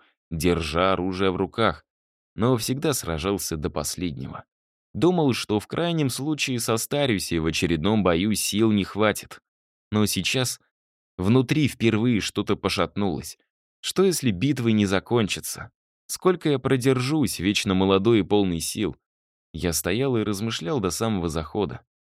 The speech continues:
А потом отклонился назад и спрыгнул обратно на пол террасы. Нет, я не сдамся, наперекор бессердечным богам, назло неизвестной напасти.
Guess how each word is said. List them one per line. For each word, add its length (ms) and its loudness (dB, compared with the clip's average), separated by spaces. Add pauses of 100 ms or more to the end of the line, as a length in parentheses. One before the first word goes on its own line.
(240)
А 100 -2
потом 300 2
отклонился 640 0
назад 440 -4
и 60 -2
спрыгнул 520 -2
обратно 460 0
на 200 2
пол 180 -2
террасы. 640 -2 (480)
Нет, 500 -2 (380)
я 200 0
не 160 0
сдамся, 640 -2 (360)
наперекор 680 2
бессердечным 880 2
богам, 520 0 (220)
назло 520 4
неизвестной 720 2
напасти. 640 0